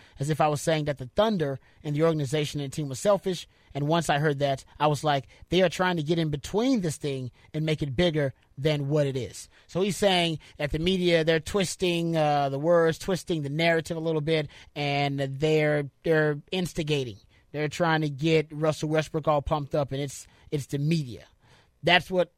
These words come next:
Kevin Durant says. So he's calling it fake drama. And, uh, I don't know if I believe that. First of all, it, the, the drama is real. The beef is real. They haven't talked, number one, since, uh, he left. They haven't talked face-to-face. Uh, Russell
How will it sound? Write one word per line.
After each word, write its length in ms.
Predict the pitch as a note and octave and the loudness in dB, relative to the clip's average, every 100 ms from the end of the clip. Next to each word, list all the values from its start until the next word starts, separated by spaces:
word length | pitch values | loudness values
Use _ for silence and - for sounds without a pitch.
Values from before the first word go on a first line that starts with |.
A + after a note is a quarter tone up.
| _ | _
Kevin 180 | F#3+ E3+ | -2 0
Durant 220 | E3 D3+ | 0 0
says. 220 | C#3+ C3 | -4 -6
So 60 | C3+ | -6
he's 100 | D3+ | 0
calling 200 | F#3 F3 | 2 2
it 120 | D3 | 0
fake 380 | - E3 D#3 - | 0 0 0 -6
drama. 460 | A#2+ C#3+ B2 F#2 - _ _ _ - - _ - - | -6 -4 -6 -14 -20 _ _ _ -20 -20 _ -10 0
And, 460 | E3+ E3 D#3+ D#3 | 2 4 2 2
uh, 180 | D#3 D3+ - | 0 2 4
I 120 | G3 | 4
don't 340 | A3+ G3+ E3+ | 4 2 -4
know 340 | F3+ F#3+ F#3+ F3+ | 0 2 2 2
if 140 | E3 | 4
I 140 | E3+ | 4
believe 260 | D3+ D#3 F3 | 4 2 2
that. 120 | F3+ | 2
First 140 | A#3 G3 | 2 0
of 40 | |
all, 100 | E3 | 0
it, 220 | D3+ E3+ - | 0 -8 -8
the, 120 | E3+ E3+ | -6 -2
the 180 | E3 | 0
drama 360 | D#3+ G3+ F#3+ F3 | 2 4 4 4
is 220 | E3+ C#3+ | 2 2
real. 220 | D3 D#3 | 0 0
The 100 | C3 | 0
beef 240 | B2+ F#3 D3+ | 0 0 0
is 140 | C3 | -4
real. 240 | C#3+ C3+ A#2 | -4 -4 0
They 120 | D#3+ | 4
haven't 260 | G#3+ F#3+ | 4 2
talked, 420 | - F#3 D#3 C3+ D#3+ | 0 2 0 -2 -4
number 180 | D3 | -4
one, 360 | C3+ C#3+ B2+ B2 - _ _ | -4 -6 -8 -12 -20 _ _
since, 560 | - F#3+ D#3+ D3+ - | -6 -2 0 -2 -2
uh, 160 | D3+ D3 | 2 4
he 160 | D#3 | 2
left. 300 | C#3+ C#3+ B2 | 0 -2 -2
They 60 | D3+ | -2
haven't 200 | D#3 D#3 | -2 0
talked 240 | E3+ D#3 | 2 2
face-to-face. 720 | - D#3 - D3 D3 C3+ - - | 0 -2 -4 -6 -6 -6 -10 -4
Uh, 220 | D3+ C#3 C#3 | 0 0 2
Russell 480 | D#3+ - D#3+ D3+ | -2 -2 -4 -6